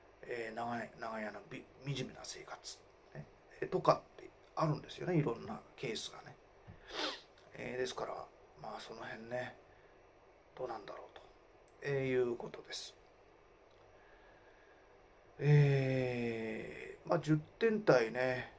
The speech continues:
こうやって見てみると、どうなんだろうなっていうね。えー、まあ、太陽はね、あの、小三角、小三角で、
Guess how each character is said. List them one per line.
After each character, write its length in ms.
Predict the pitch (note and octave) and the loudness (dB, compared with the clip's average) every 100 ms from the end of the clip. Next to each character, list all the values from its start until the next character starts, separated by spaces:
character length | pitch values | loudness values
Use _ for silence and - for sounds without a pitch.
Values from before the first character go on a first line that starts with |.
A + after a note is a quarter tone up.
| - - | -18 -10
こ 200 | - C3 | 2 4
う 40 | |
や 60 | C3 | 4
っ 20 | |
て 260 | - - | 0 -6
見 140 | B2+ C3 | -4 -4
て 120 | C3+ | -4
み 100 | G#3 | -6
る 100 | E3+ - | -8 -6
と、 200 | - - - - - - - - - - - - - - - - - - - - - | -6 -8 -16 -20 -20 -20 -20 -20 -20 -20 -20 -20 -20 -20 -20 -20 -20 -20 -20 -16 -10
ど 60 | |
う 40 | B3 | -8
な 120 | - | -8
ん 40 | |
だ 80 | A3+ | -8
ろ 120 | G#3 | -10
う 80 | A3 | -6
な 80 | A#3+ | -8
っ 20 | - - | -8 -12
て 80 | - | -14
い 40 | |
う 40 | D#3 | -12
ね。 180 | - - - - - - - - - - - | -16 -18 -20 -20 -20 -20 -20 -20 -20 -20 -12
え 460 | A#2 A2+ G#2+ G2+ - | -10 -6 -6 -8 -4
ー、 40 | G3+ | -2
ま 80 | |
あ、 20 | G3 | 0
太 200 | A#3 C#4+ | 2 6
陽 280 | C4+ D3+ | 10 12
は 120 | B2+ G#2 | 10 2
ね、 220 | A#2 - - - - | -6 -10 -18 -14 -10
あ 60 | |
の、 120 | - C3 | -8 -2
小 240 | - C#3 | 4 4
三 240 | C#3+ B2+ | 4 0
角、 140 | A#2+ - - - - | -2 -8 -12 -16 -18
小 280 | - - D3 | -4 2 2
三 240 | C#3+ C3 A#2+ | 4 0 0
角 220 | - - | -4 -6
で、 200 | - | -10